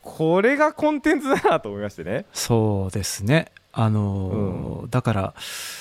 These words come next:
Speaker 2: 難しいもんですねって思います。うん。
Speaker 1: うん。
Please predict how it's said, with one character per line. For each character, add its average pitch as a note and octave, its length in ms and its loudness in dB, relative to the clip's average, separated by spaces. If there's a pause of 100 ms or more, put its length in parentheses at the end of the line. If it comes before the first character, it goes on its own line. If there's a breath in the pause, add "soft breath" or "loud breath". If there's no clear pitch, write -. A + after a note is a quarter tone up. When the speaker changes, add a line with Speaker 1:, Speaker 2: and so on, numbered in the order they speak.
(420 loud breath)
Speaker 2:
難 G#2+ 280 2
し C#3+ 180 4
い C#3 40 6
も D3+ 160 6
ん E3 60 6
で D3 100 4
す A#2 160 0
ね A#2 280 6
っ - 20 4
て G#2 460 -4
思 G#2+ 280 0
い G#2 60 0
ま G2+ 140 -2
す。 - 220 -6 (720)
う A2+ 60 -4
ん。 - 20 0
Speaker 1:
う G#2+ 40 0
ん。 F#2+ 460 -4